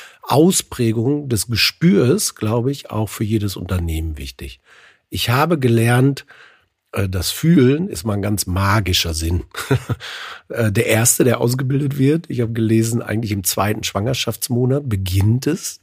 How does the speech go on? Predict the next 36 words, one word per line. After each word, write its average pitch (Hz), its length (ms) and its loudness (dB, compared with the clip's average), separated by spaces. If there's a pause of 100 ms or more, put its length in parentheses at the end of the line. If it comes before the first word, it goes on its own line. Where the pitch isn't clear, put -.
dass - 280 -4
man 101 200 -2
da 98 240 -2
schon 92 260 -4
was 82 140 -4
spüren 113 540 0
kann 139 280 -2
als 127 140 -8
Embryo. 127 460 -2
Wie 104 100 -2
fühlt 110 220 -4
sich 104 120 -4
Mama, 117 320 0
ne? 120 200 0
Und 113 160 -4
was 104 80 -4
ist 95 100 -8
die 123 60 -6
Umwelt 120 400 -2
draußen? 131 580 -2 (360)
Und 107 140 -6
dass - 180 0
man's 135 220 0
auch - 280 -6 (160)
deuten 135 460 0
kann 82 180 -4
in 85 100 -6
irgendeiner - 400 -10
Form. 82 300 -10
Ist - 160 -6
das - 240 -8
gut 131 340 -4
oder 104 240 -8
ist - 160 -10
das - 120 -8
schlecht? - 440 -12